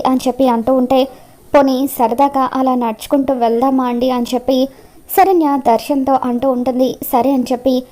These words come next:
దర్శన్, శరణ్య ఇద్దరు కూడా నడుచుకుంటూ వెళ్తూ ఉంటారు. అప్పుడు పైన బాల్కనీలో నుండి ఇదంతా కూడా అనన్య చూస్తూ ఉంటుంది. "ఇప్పుడు నా పిచ్చి క్యారెక్టర్ని అడ్డం పెట్టుకొని మీ ఇద్దరిని ఏం చేస్తానో చూడండి" అని చెప్పి అనన్య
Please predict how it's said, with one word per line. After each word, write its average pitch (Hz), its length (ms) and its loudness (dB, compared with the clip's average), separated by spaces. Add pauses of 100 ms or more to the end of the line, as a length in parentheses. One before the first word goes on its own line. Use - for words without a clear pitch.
(320)
దర్శన్, 240 400 2
శరణ్య 247 480 0
ఇద్దరు 247 180 0
కూడా 247 420 -2
నడుచుకుంటూ 240 600 -2
వెళ్తూ 240 320 0
ఉంటారు. 247 340 0 (420)
అప్పుడు 269 500 4
పైన 262 280 2
బాల్కనీలో 262 640 0
నుండి 240 280 2 (120)
ఇదంతా 233 360 -2
కూడా 254 200 -2
అనన్య 247 440 0 (100)
చూస్తూ 233 300 0
ఉంటుంది. 240 380 -2 (460)
"ఇప్పుడు 320 280 4
నా 277 180 4
పిచ్చి 262 420 -4
క్యారెక్టర్ని 277 560 2
అడ్డం 254 300 0
పెట్టుకొని 254 520 0 (340)
మీ 254 140 2
ఇద్దరిని 277 360 2 (100)
ఏం 269 180 4
చేస్తానో 262 420 2 (100)
చూడండి" 277 340 4 (120)
అని 285 100 2
చెప్పి 269 380 2 (100)
అనన్య 254 440 2